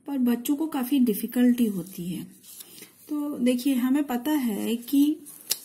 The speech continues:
वन स्क्वायर इक्वल वन होता है, टू स्क्वायर इक्वल फ़ोर होता है, थ्री स्क्वायर नाइन होता है, फ़ोर स्क्वायर, four into four equal sixteen।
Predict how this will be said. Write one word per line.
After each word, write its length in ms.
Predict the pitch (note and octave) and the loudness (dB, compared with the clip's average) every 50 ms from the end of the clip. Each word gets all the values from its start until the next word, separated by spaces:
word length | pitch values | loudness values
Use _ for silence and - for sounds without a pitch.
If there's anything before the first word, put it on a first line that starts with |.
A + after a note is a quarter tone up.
| - - - - - - - - - - - - - - A3+ | -16 -18 -18 -18 -18 -18 -20 -20 -20 -20 -20 -18 -10 -6 -2
वन 420 | A3 A#3 B3+ C4+ D4+ D#4 D#4 C#4+ | 2 4 6 6 8 8 8 8
स्क्वायर 500 | - - - - B3+ A3+ A3 A3+ B3 B3 | 8 6 4 2 0 2 2 2 2 2
इक्वल 320 | B3+ B3 - - D4 D4 | 2 0 0 0 0 2
वन 220 | B3 A#3+ A#3 A#3 A#3+ | 2 2 4 4 6
होता 240 | B3 B3 B3 C#4 C#4 | 6 6 4 2 -2
है, 160 | D#4 F4 - - - _ _ _ _ _ - | -4 -4 -6 -10 -18 _ _ _ _ _ -2
टू 400 | - C4+ C#4 C#4+ D4+ D#4 D#4 - B3 | 2 4 4 6 4 4 2 2 2
स्क्वायर 600 | B3 - - - B3+ A#3+ A#3 A#3+ A#3+ A#3+ A#3 A#3 | 2 2 2 0 0 0 2 2 4 2 2 2
इक्वल 320 | A3 A#3 - - G3 F#3+ | -2 -4 -4 -4 -4 -4
फ़ोर 280 | F#3 F#3+ G3+ G3+ G#3+ A#3 | -4 -4 -4 -2 -2 -2
होता 220 | A3+ A3+ A#3 A#3+ | -4 -4 -6 -6
है, 180 | A#3 A#3+ A#3+ A#3+ | -6 -6 -8 -6
थ्री 260 | - A#3 A3+ A3+ G#3+ | -2 0 0 0 0
स्क्वायर 340 | A3 - - G#3+ G3 G3 F#3+ | -2 -2 -4 -6 -6 -4 -4
नाइन 340 | F#3+ F#3+ F#3+ G#3 A3 A3+ | -4 -4 -4 -2 -2 -4
होता 180 | A3+ G#3+ - G#3+ | -4 -4 -6 -8
है, 60 | G#3 | -8
फ़ोर 340 | G3+ - G#3+ G#3+ A3 A3 G#3+ | -8 -6 -6 -4 -2 -2 -4
स्क्वायर, 360 | G#3+ - - A#3 A3+ B3 A#3+ - - - - G3+ | -4 -6 -6 -8 -8 -8 -8 -10 -14 -12 -6 -4
four 140 | G3+ G3+ G3+ G3+ G3 | -4 -2 -2 -4 -6
into 200 | F#3+ - G3 F#3 | -6 -6 -8 -10
four 320 | F#3 F#3+ F#3 F3+ - - | -10 -12 -12 -12 -12 -10
equal 480 | - G3 F#3 F#3 F#3+ - - - G3+ G3 | -10 -12 -14 -14 -14 -12 -10 -8 -8 -8
sixteen। 400 | - - - - - - - | -8 -8 -10 -12 -12 -14 -16